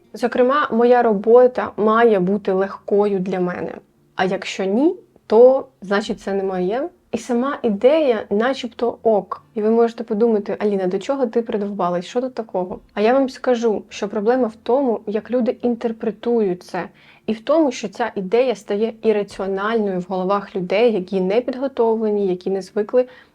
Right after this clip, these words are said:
критично осмислювати ці меседжі, і, в принципі, всі думки, які їм транслюються, е, не звикли через об'єктивність перепровіряти. Тому ця ідея стає токсичною і руйнує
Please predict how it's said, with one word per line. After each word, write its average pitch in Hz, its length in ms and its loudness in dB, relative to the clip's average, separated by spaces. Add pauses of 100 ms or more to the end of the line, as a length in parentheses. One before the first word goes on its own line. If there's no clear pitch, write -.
(120)
критично 233 480 0
осмислювати 226 680 0
ці 214 180 -2
меседжі, 202 640 0
і, 196 120 -2
в 196 40 -4
принципі, 233 460 0
всі 220 200 -2
думки, 208 320 0
які 220 200 0
їм 202 180 2
транслюються, 208 760 -2 (480)
е, 190 200 -4
не 214 140 4
звикли 208 400 0 (380)
через 202 380 2
об'єктивність 196 840 0
перепровіряти. 190 840 -4 (360)
Тому 254 580 4
ця 226 120 -6
ідея 226 380 4
стає 220 300 -2
токсичною 196 960 -4
і 185 280 -4
руйнує 202 640 2